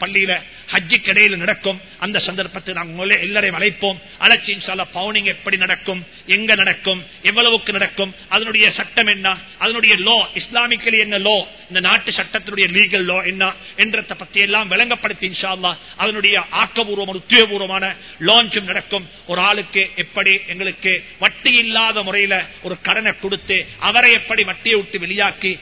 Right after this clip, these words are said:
நாங்க அவரை பாதுகாக்கணும் என்று சொல்லக்கூடிய அமைப்புல அதுக்குரிய உழைப்பு நடக்குது. இப்ப ஃபங்க்ஷன் ஆகி கொண்டிருக்கிறது பைத்து ஜக்கா, வெள்ளவத்த பள்ளி நிர்வாகத்தினால் உடைய தலைமைத்துவத்தின் கீழே இயங்கக்கூடிய பைத்து ஜக்காத். அதற்குரிய உங்களுடைய ஜக்காத்துடைய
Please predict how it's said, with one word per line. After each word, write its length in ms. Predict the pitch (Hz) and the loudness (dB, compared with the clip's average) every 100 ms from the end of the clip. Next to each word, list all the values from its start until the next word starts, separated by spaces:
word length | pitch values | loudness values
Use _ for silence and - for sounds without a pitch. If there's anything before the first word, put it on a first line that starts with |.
| - | -6
நாங்க 180 | 185 202 | -2 -2
அவரை 140 | 190 160 | -4 -8
பாதுகாக்கணும் 600 | 170 220 202 185 - 190 | -6 -4 -4 -6 -6 -6
என்று 140 | 180 165 | -8 -10
சொல்லக்கூடிய 320 | 175 180 165 | -10 -6 0
அமைப்புல 340 | 190 190 185 180 160 | 0 0 -2 -4 -4
அதுக்குரிய 380 | 185 - 175 170 | -6 -4 -4 -2
உழைப்பு 280 | 165 170 170 | -2 -2 -4
நடக்குது. 300 | 143 143 127 - - 254 | -8 -10 -16 -18 -6 -6
இப்ப 340 | - - 302 | -6 0 2
ஃபங்க்ஷன் 400 | 254 233 262 247 240 | 2 -2 0 2 2
ஆகி 120 | 226 | 0
கொண்டிருக்கிறது 480 | 214 208 208 196 180 | -4 -8 -8 -6 -4
பைத்து 200 | 196 185 160 | -4 -2 -2
ஜக்கா, 240 | 175 190 170 - - - | -2 -2 -6 -12 -20 -4
வெள்ளவத்த 380 | 196 214 202 196 185 | 0 2 2 -4 -2
பள்ளி 180 | 196 196 | -2 -2
நிர்வாகத்தினால் 720 | 185 196 180 175 190 185 180 - | -4 -4 -4 -4 -2 -2 -2 -4
உடைய 160 | 180 170 | -6 -4
தலைமைத்துவத்தின் 600 | 170 190 185 185 - 170 | -4 -4 -6 -8 -10 -4
கீழே 180 | 185 175 - - - | 0 0 -2 -12 0
இயங்கக்கூடிய 520 | 214 208 - 196 185 | 0 0 -6 -4 -2
பைத்து 200 | 185 185 175 | -2 -4 -6
ஜக்காத். 360 | 180 - 185 - - - | -6 -2 -2 -4 -20 -2
அதற்குரிய 520 | 233 262 - 233 220 | 2 2 0 2 2
உங்களுடைய 220 | 208 196 165 | 0 -6 -6
ஜக்காத்துடைய 500 | - 208 - 190 | -4 -6 -4 -8